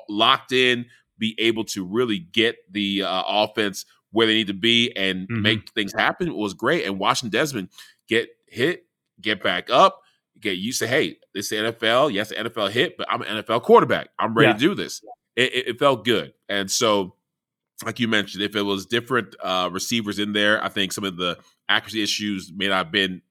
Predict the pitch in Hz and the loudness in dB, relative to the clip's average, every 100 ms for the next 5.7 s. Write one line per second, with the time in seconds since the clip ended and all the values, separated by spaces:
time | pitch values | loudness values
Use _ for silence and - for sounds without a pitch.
0 | _ 95 104 95 90 101 95 78 107 110 | _ 0 2 0 -2 -2 -2 -4 -2 -2
1 | 101 95 101 98 98 - 104 104 110 101 | -2 -6 -4 -4 -4 -4 -6 -4 -4 -4
2 | 110 110 - _ 110 113 139 - _ _ | -4 -4 -4 _ 0 2 2 -2 _ _
3 | 127 - 101 101 98 95 92 87 85 - | -4 -4 0 2 2 2 0 0 -4 -4
4 | 87 85 85 85 104 104 98 98 101 104 | -4 -4 -4 -2 -2 -2 -4 0 2 0
5 | 101 98 95 92 101 95 | -2 -2 -2 -4 -2 -2